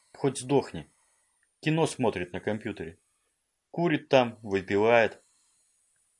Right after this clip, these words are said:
У него там полочка специальная под водку, закуску. Иногда прям там и засыпает. А еще по телефону со своими дружками-уебками трещит. Строит их, командует. И все это сидя голой жопой на унитазе.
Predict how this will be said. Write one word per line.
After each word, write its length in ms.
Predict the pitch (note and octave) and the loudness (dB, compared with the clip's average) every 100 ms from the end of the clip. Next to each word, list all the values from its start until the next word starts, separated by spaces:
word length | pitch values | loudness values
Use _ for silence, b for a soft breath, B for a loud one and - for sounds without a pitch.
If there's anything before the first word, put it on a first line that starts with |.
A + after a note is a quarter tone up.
| _ _ | _ _
У 80 | - | -4
него 240 | A2 B2 B2 | 2 4 4
там 160 | A#2+ | 2
полочка 440 | A#2 D3 C3+ - - | 0 0 0 0 -8
специальная 600 | - - - F2+ E2+ E2 | -12 -4 2 2 2 -4
под 200 | - G#2+ | -4 -2
водку, 300 | G#2+ - E2 | -2 -4 -4
закуску. 500 | F#2+ - G#2 - - _ _ _ _ _ _ _ | -6 -6 -12 -16 -20 _ _ _ _ _ _ _
Иногда 360 | A#2+ C#3+ E3+ F#3 | -4 4 8 8
прям 300 | D#3+ F3 D3+ | 6 2 4
там 200 | D#3 C#3+ | 2 2
и 40 | |
засыпает. 720 | G2 - D2+ - D#2 D2+ - _ _ _ _ _ _ _ | -2 -8 -8 -4 -4 -4 -10 _ _ _ _ _ _ _
А 80 | - | -2
еще 240 | G#2 - F3+ | 2 4 4
по 120 | F3+ | 2
телефону 600 | D#3+ E3 - F3 C#3 - b b b | 0 -2 0 -2 -2 -8 b b b
со 180 | - - | -8 -6
своими 340 | - C3+ B2 A#2 | 2 4 4 4
дружками-уебками 1120 | A#2+ A#2+ - B2 G#2 A2 A2+ A2+ - G2 F#2 | 0 0 4 4 4 0 0 0 0 -6 -4
трещит. 500 | G2 F#2+ - E2+ - b b b b b | -4 -4 -4 -6 -12 b b b b b
Строит 500 | - C3+ D3 D#3+ D3 | -6 2 4 4 2
их, 140 | - | -2
командует. 680 | - G2+ A2+ B2 G2+ E2+ - _ _ _ _ _ _ _ _ | 0 0 4 2 2 -6 -8 _ _ _ _ _ _ _ _
И 80 | G2+ | -8
все 260 | - D#3+ | -2 2
это 160 | E3+ C3 | 2 0
сидя 320 | - D3+ B2+ | -4 -2 -2
голой 320 | G#2+ C3+ A#2 | 2 4 4
жопой 380 | G2+ C3 C3+ G2 | 4 2 2 -2
на 160 | G2 B2 | -2 -2
унитазе. 600 | A#2 G2+ - F2 D#2+ | -2 -6 -4 -4 -4